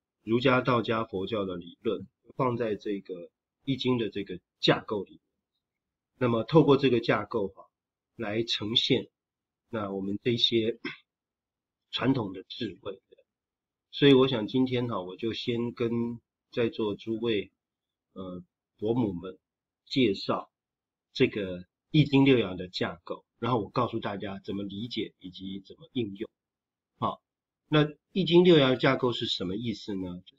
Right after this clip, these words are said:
是《易经》大家可能都看过了哈，那它有六十四个卦。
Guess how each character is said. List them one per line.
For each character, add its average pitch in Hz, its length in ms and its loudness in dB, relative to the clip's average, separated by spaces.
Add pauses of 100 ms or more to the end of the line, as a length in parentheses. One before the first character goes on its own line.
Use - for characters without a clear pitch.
(120)
是 131 100 2 (680)
《易 160 140 2
经》 147 180 6
大 139 140 6
家 - 40 -6
可 110 80 -4
能 101 80 0
都 104 120 -4
看 101 280 -6
过 82 220 -6
了 - 60 -20
哈， - 280 -18 (520)
那 127 80 -10
它 135 120 0
有 120 60 2
六 127 160 6
十 113 100 -4
四 120 200 -4
个 101 120 -6
卦。 - 320 -2